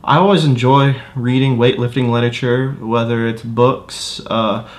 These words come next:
online articles, or some older magazines or He-Man books, as John would say. And today I wanted to touch a little bit on an article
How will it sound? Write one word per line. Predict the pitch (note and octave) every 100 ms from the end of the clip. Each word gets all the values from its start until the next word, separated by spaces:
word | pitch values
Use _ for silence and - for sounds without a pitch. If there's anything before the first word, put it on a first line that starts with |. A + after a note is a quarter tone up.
| - -
online | B2 B2 B2 A#2
articles, | A#2+ D#3 D3+ D#3+ D#3+ D#3 - - - -
or | D#3 G#3 A3 G#3+
some | - E3 D3
older | D#3 E3 D#3+
magazines | C#3 C#3+ C#3 A#2+ A2+ A#2+ A#2+ A2+
or | A2+
He-Man | D3 C#3 A2+ A2
books, | G#2 A2 - - - -
as | - G#2 G2
John | A#2 A#2 A2+
would | A2
say. | - A2+ A2+ A#2 - - - -
And | C#3+ C#3+ C#3 C#3+
today | E3+ E3 F#3+ C#4+
I | D#4
wanted | F4+ C#4+
to | E3
touch | - G3+ -
a |
little | D#3 E3+ D#3+
bit | E3
on | C#3+
an | C3+
article | C3+ C#3+ C#3+ D3 C3+ C3